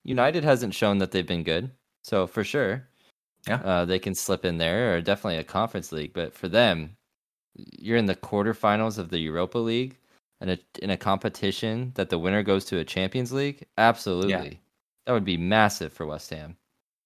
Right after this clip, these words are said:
Speaker 2: Yeah, even for a, from a fan's perspective too. I mean, if you're, if you support a club that isn't in European competition all that often, and you're in the situation where you're in the,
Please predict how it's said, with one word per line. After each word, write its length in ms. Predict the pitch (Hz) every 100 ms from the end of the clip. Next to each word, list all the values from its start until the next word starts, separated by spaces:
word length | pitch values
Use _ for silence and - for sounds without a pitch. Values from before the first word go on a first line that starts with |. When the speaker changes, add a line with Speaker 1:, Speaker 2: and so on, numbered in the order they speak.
| _ _ _ -
Speaker 2:
Yeah, 120 | 110
even 340 | 123 156 175
for 240 | 139 131 110
a, 320 | 101 95 90
from 160 | 123 104
a 60 |
fan's 360 | - 110 104 104
perspective 560 | 104 - 95 - 98
too. 220 | - 104 92
I 80 |
mean, 180 | 98 98
if 120 | 98 120
you're, 240 | 120 113
if 180 | 107 113
you 200 | 143 143
support 420 | 147 - 127 110
a 40 | 107
club 340 | 120 104 95
that 180 | 95 98
isn't 220 | 95 101
in 240 | 98 95 95 -
European 300 | 110 98 95
competition 600 | 104 95 - 101 - 92
all 100 | 90
that 200 | 90 87
often, 440 | 87 - 90 87 - _ _ _ _
and 160 | 101 107
you're 180 | 117 113
in 100 | 110
the 80 | 107
situation 600 | - 107 104 98 95 98
where 140 | 92
you're 80 | 95
in 80 | 95
the, 200 | 92